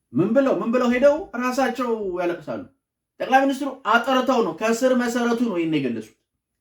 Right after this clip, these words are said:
ከሁሉም ጋር እንደራደራለን ማለት ይሄ መጀመሪያ ያነሱት ሐሳብ ነው። ከዛ አስቀጥለው የፕሪቶሪያን አጽንተው ተናግረዋል። የኤርትራን ፍላጎትም ከኤርትራ ጋር ያለ ጉዳይንም ለሰላም ዝግጁ መሆናቸውን አንስተው ይሄን ሁሉ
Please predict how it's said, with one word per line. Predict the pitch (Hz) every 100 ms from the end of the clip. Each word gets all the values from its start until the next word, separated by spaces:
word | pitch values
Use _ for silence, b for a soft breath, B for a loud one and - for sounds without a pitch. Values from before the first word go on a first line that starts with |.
| -
ከሁሉም | 196 240 254 269
ጋር | 262 233 202
እንደራደራለን | 220 202 196 170 139 123 104 92 - -
ማለት | 131 214 214 - - _ _ _ _
ይሄ | 170 214
መጀመሪያ | 220 202 196 190
ያነሱት | 180 170 156
ሐሳብ | 131 - 170
ነው። | 104 - _ _ _ _
ከዛ | 220 226
አስቀጥለው | 214 - 180 156 107 - _
የፕሪቶሪያን | 135 147 226 240 240 277 - -
አጽንተው | 190 208 226 226 247 214 - _ _ _ _ _ _
ተናግረዋል። | 135 151 131 104 92 - _ _ _ _
የኤርትራን | 139 202 226 240 233
ፍላጎትም | 233 233 233 233 233 233 220
ከኤርትራ | 220 220 226 226
ጋር | 226
ያለ | 226 226 220
ጉዳይንም | 226 240 240 240 -
ለሰላም | 269 180 226 233 220
ዝግጁ | 160 185 196 233
መሆናቸውን | 226 220 220 240 240 -
አንስተው | 185 190 190 - 226 156 - _ _ _ _ _ -
ይሄን | 220 294 320
ሁሉ | 349 339